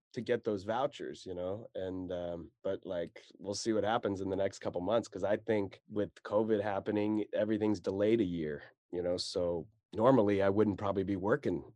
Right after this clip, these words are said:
It's not really, it doesn't pick up for filming towards the end of the year, you know, October, November, December, it's, they shoot a lot.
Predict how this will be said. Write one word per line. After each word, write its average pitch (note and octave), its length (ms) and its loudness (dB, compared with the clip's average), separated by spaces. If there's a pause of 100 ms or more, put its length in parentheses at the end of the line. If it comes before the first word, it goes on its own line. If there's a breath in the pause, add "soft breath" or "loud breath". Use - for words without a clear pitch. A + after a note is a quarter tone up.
(160)
It's F#2+ 260 -6
not G#2 260 2
really, A2 580 4 (440 loud breath)
it - 60 -10
doesn't G#2+ 260 6
pick G#2+ 220 -2
up G#2 240 2 (180)
for G2 500 0
filming G2 600 4
towards G2 280 0
the F#2 140 0
end F#2 80 2
of E2 80 -2
the D#2+ 80 -4
year, F2+ 440 2 (140)
you E2 100 -4
know, E2+ 300 -2 (280)
October, F2+ 720 -2 (100)
November, F2+ 400 -2
December, F2+ 540 -4
it's, D#2+ 180 -8
they F2+ 160 -4
shoot F2+ 240 -4
a F2 40 -4
lot. F2 300 -2